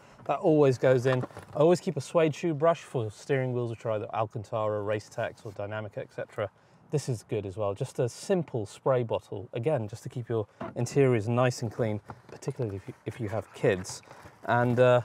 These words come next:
finally, some tissues. I'm still waiting on the Asian gold tissue box holder that so many of you have promised. I'm missing out. This is not right. Don't promise things you can't give me. So guys, that's my nine nine two G T S.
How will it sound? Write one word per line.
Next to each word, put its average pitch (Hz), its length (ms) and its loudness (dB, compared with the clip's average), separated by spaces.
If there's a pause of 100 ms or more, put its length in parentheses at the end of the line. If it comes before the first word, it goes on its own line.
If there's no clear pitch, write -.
(160)
finally, 175 560 4 (560)
some 151 220 -4
tissues. 143 440 -2 (260)
I'm 156 120 0
still 233 260 6
waiting 143 560 2 (220)
on 135 100 0
the 143 180 0
Asian 151 380 2
gold 147 340 4
tissue - 300 -6
box 110 280 -4
holder 113 260 -4
that 117 160 -4
so 160 180 2
many 151 220 0
of 120 80 -2
you 120 100 -2
have 107 160 -6
promised. 110 480 -4 (300)
I'm 156 120 -2
missing 185 260 -2
out. - 280 -4
This 175 120 -6
is 185 60 0
not 185 180 2
right. 190 240 -2 (500)
Don't 208 140 -4
promise 185 300 0
things 131 220 -2
you 113 60 -4
can't 117 260 -8
give 110 140 -6
me. 175 180 -6 (1000)
So 139 140 4
guys, 143 160 8
that's 185 240 6
my 185 140 8
nine 165 220 8
nine 160 120 6
two 175 140 4
G 147 180 6
T 147 200 6
S. - 260 2